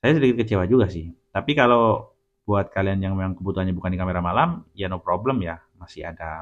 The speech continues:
layar yang cukup lebar, ada mesin yang nggak jadul-jadul amat, ada juga untuk versi Android mungkin yang terbaru yang kalian cari, ataupun sensor-sensor yang lainnya.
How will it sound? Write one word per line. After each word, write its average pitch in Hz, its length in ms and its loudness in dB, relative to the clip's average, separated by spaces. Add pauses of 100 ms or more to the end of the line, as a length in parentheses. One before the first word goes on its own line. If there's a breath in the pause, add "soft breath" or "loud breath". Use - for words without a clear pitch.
layar 90 240 -6
yang 87 80 -10
cukup 90 240 -14
lebar, 135 560 -2
ada 87 400 -8
mesin 95 400 -8
yang 87 480 -6
nggak - 240 -8
jadul-jadul 95 400 -2 (160)
amat, 135 240 0 (640)
ada 98 320 -2
juga 107 480 2
untuk 101 960 2
versi - 220 -12
Android 95 500 -2
mungkin 185 480 -6
yang 127 80 -4
terbaru 120 640 -4
yang 113 160 -6
kalian 101 240 -6
cari, 113 380 -6
ataupun 147 560 -6
sensor-sensor 127 500 -4
yang 107 160 -4
lainnya. 92 400 -6